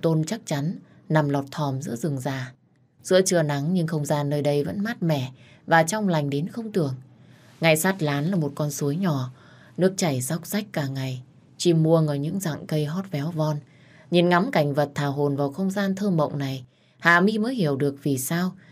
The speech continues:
tính cách của Cường lại ôn nhu, điềm tĩnh đến như vậy. Ở chàng trai ấy luôn có một nét tính cách dịu dàng và dễ thương đến khó hiểu, luôn tạo ra sự tò mò và thu hút sự quan tâm của cô. Hà My đọc được ở đâu đó một câu nói,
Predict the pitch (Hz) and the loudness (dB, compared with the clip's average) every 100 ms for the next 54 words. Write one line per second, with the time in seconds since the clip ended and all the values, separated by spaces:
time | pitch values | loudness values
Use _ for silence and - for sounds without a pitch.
0 | - - 160 160 262 - 143 139 147 139 | -12 -2 -2 0 -6 -2 -2 0 -2 -2
1 | 135 139 - 185 180 190 190 190 - - | -4 -6 -2 -2 0 0 0 -4 -18 -12
2 | 165 147 139 151 - 202 170 147 208 175 | -4 -2 -4 -8 -8 -4 -4 -4 -6 -6
3 | 135 - - - - - - - - 165 | -6 -10 -18 -20 -20 -20 -20 -20 2 6
4 | 151 156 143 139 156 143 147 156 175 160 | 6 4 2 4 4 4 4 2 2 0
5 | 175 160 139 147 180 202 _ _ _ - | 0 -2 -2 -4 -4 -6 _ _ _ -2
6 | 156 156 247 247 160 143 - 139 127 127 | 0 0 -6 -4 -2 -2 -2 -4 -4 -6
7 | 127 135 - 202 180 160 160 196 175 247 | -6 -8 -6 -4 -2 -2 -4 -6 -4 -2
8 | 175 127 - _ _ _ - 208 220 214 | -2 -2 -10 _ _ _ 2 2 4 4
9 | 170 220 214 196 156 156 147 139 139 139 | 4 2 0 0 0 2 2 2 2 0
10 | 139 135 165 185 262 - 160 - 160 160 | -2 -2 -4 -4 -8 -6 -8 -6 -6 -4
11 | 160 151 139 127 147 143 - _ _ _ | -4 -4 -6 -6 -6 -6 -10 _ _ _
12 | _ _ _ _ _ _ _ - 160 160 | _ _ _ _ _ _ _ 4 6 6
13 | 170 156 135 143 143 143 151 147 139 147 | 6 4 4 0 2 2 4 2 0 0
14 | 185 - 147 139 131 139 196 | -2 -2 -2 0 -4 -4 -8